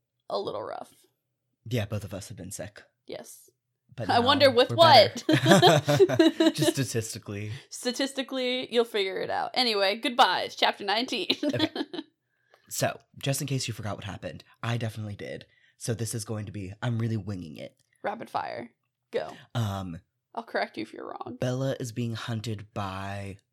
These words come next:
Speaker 2: a douchebag, fuckboy, vampire named
Speaker 1: James.
Speaker 2: James. He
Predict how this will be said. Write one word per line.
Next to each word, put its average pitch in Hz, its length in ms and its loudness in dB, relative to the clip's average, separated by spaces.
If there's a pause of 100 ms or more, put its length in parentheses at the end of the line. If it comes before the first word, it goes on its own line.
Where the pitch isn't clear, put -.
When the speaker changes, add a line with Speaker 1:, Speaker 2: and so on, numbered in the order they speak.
Speaker 2:
a 107 60 -8
douchebag, 139 920 -4 (500)
fuckboy, 101 800 -8 (160)
vampire 98 640 -8
named 92 640 -12 (180)
Speaker 1:
James. - 420 -12 (180)
Speaker 2:
James. - 720 -6 (420)
He 120 640 -8